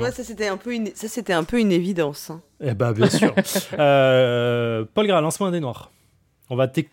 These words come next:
Speaker 2: déterminer votre technique de combat, savoir si elle est traditionnelle, déjà, ou inhabituelle.
Speaker 1: <laughs> Je pense que ça va être inhabituel.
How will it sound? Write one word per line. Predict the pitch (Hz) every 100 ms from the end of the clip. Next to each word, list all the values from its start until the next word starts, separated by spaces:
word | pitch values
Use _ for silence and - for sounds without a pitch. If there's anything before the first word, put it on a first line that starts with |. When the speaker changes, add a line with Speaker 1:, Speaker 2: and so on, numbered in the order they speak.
| _
Speaker 2:
déterminer | 202 196 - 180 165 160
votre | 190 147 -
technique | 135 - 226 202 - - -
de | 131
combat, | 127 - 220 139 139 - _ _ _ _ _ _
savoir | - 123 151
si | -
elle | 120
est | 110
traditionnelle, | 170 156 - 139 147 180
déjà, | 131 117 143
ou | 120 113
inhabituelle. | 151 143 110 - 107 107 208
Speaker 1:
<laughs> |
Je | 214 214 214 220
pense | 269 220 170 -
que | - 156
ça | 214 240
va | 185
être | 208 -
inhabituel. | 285 240 220 _ - - - 214